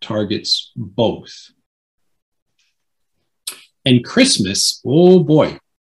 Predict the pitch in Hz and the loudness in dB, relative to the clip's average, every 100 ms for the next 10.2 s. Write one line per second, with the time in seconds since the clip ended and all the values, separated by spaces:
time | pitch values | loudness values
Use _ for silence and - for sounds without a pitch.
0 | - 123 113 156 180 - - 143 113 117 | -2 0 2 2 2 -2 -2 0 0 -6
1 | - 110 117 113 - 110 117 123 - - | -8 -4 -4 -4 -6 -4 -2 -2 -2 -6
2 | 110 107 101 - - 80 - _ - - | -4 -4 -6 -8 -10 -10 -14 _ -20 -20
3 | _ _ _ _ _ _ _ _ _ - | _ _ _ _ _ _ _ _ _ -2
4 | 135 160 220 196 143 127 - 175 190 - | 2 4 4 4 4 2 0 0 0 0
5 | 170 151 135 139 113 - 117 139 - 127 | -2 -2 -2 0 -2 -4 -6 -6 -4 0
6 | 117 113 - 131 117 - 143 170 - 98 | 0 -2 -4 -2 -2 0 0 0 -2 -4
7 | 104 107 101 - 95 98 170 - _ _ | -4 -4 -6 -6 -6 -4 -4 -8 _ _
8 | - 120 120 123 127 - - 107 107 113 | -4 0 2 0 -2 -6 -6 -6 -4 -6
9 | - 127 117 110 123 143 143 101 - - | -4 0 0 0 0 2 2 -2 -6 -12
10 | - | -14